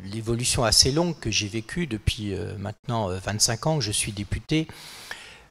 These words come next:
euh, c'est que, euh, vraiment, euh, bon, le, le, le marché, les mécanismes de marché l'ont emporté. Euh, vraiment, la concurrence, euh, l'a emporté dans, dans tous les domaines. Mais l'excès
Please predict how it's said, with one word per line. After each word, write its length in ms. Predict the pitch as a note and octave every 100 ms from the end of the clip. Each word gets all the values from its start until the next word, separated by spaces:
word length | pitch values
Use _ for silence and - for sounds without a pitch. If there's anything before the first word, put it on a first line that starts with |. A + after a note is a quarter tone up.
| -
euh, 640 | B2 A#2 A2 - - - - - -
c'est 240 | - - D#3+
que, 420 | - F3 D3 A#2 - - - - -
euh, 260 | B2+ A#2 -
vraiment, 460 | - C#3+ E3+ F#3 E3
euh, 260 | C3+ B2 A2+ A2+
bon, 220 | B2+ A#2 - - C#3+ B2+ C#3
le, 180 | C#3+ C3+
le, 160 | D3 C#3
le 160 | C3+
marché, 500 | D3 C3+ - - F#3+ A#2
les 100 | B2+
mécanismes 600 | C3 - C3 D3+ - A2+
de 100 | A2
marché 400 | A#2 - - F3
l'ont 160 | C3
emporté. 520 | B2+ - C3 - F#2 - - - - - - _ _
Euh, 60 | A2 A2 B2 A2+
vraiment, 240 | - B2 C3+
la 140 | B2+ B2+
concurrence, 880 | D3 C3 - A#2 B2+ D#3 - - A#2
euh, 220 | G#2 G2+
l'a 200 | A2+ C#3+
emporté 560 | C#3+ - A2 - - - - G2+
dans, 160 | A2 G#2
dans 160 | B2
tous 160 | - D#3
les 140 | C3+
domaines. 360 | G#2+ F#2 D#2+ D#2+ - - - - - - - -
Mais 340 | C3+ E3+ A3 A#3 - - - - -
l'excès 800 | C#3 D#3+ - - F3 E3 C#3 F#2